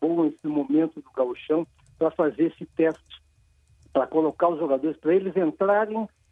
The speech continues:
no, no jogo de, de profissionais e deixarem de lado o jogo de jovens onde eles estão sendo formados. O, o Inter não pode se preocupar com o resultado hoje. Tem que se preocupar com o desempenho.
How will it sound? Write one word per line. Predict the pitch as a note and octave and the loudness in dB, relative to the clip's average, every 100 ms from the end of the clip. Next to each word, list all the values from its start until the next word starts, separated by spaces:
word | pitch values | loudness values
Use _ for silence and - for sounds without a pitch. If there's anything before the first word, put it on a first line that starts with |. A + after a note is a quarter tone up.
| - | -4
no, | E3+ | 0
no | F#3+ F3+ F3 | 2 2 0
jogo | D3 F#3+ G3 F#3+ F3+ _ _ _ | 0 -2 -2 -6 -8 _ _ _
de, | - F4 | -2 -2
de | - | -2
profissionais | - F#3+ G3 - F#3+ E3 C#3 B2 - - | -4 0 -2 0 0 2 0 -2 -10 -10
e | |
deixarem | D3+ E3 - F3 F3 F3 | -2 -2 0 0 0 -2
de | E3 | -4
lado | D3 D3+ D3+ D#3 _ _ _ _ | 0 -2 -2 -12 _ _ _ _
o | |
jogo | - D3+ D3+ | -2 0 0
de | D3+ D3 | -6 -6
jovens | A#2+ D3+ E3 C#3+ E3 - _ _ | 2 2 2 0 -4 -6 _ _
onde | D#3 E3 | 0 2
eles | E3+ C#3+ | 0 -4
estão | - E3+ D#3+ | -4 -4 -2
sendo | - D#3+ D#3 | -2 -2 -2
formados. | - D#3+ D3 C3 - _ _ _ _ _ _ - | -2 0 2 0 -4 _ _ _ _ _ _ -6
O, | E3+ | -2
o | E3 D#3+ | 2 2
Inter | D#3 F#3+ | 2 2
não | F3 | 0
pode | D#3+ F#3+ G3 | 2 -2 -2
se | |
preocupar | - E3 _ E3+ | -2 -2 _ -2
com | D#3+ D#3 | -2 -6
o | |
resultado | D#3+ D3 D3+ D#3 D3 - | -6 -6 -4 -2 -2 -2
hoje. | A2+ G#2+ _ _ _ _ - | -10 -10 _ _ _ _ -2
Tem | D3+ | -2
que | - | -2
se | |
preocupar | - D#3+ D3+ - E3+ E3+ | -4 -2 -2 -2 -2 -2
com | - D3+ | 0 0
o | D3+ | 2
desempenho. | F3 E3 E3 - C3+ B2 | 0 0 -4 0 -2 -4